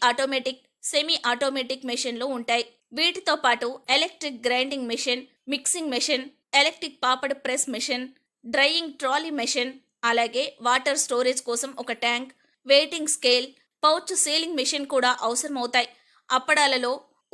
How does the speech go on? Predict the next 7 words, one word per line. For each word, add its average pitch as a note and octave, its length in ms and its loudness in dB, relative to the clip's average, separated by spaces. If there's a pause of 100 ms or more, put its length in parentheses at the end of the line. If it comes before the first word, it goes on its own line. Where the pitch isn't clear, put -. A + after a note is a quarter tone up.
ఉరద్ D4 320 0
పాపడ్, B3 380 4 (460)
రైస్ C#4+ 320 2
పాపడ్, B3 360 2 (300)
పాలక్ D4 380 2
పాపడ్, B3 360 0 (320)
మూంగ్ D4 240 -2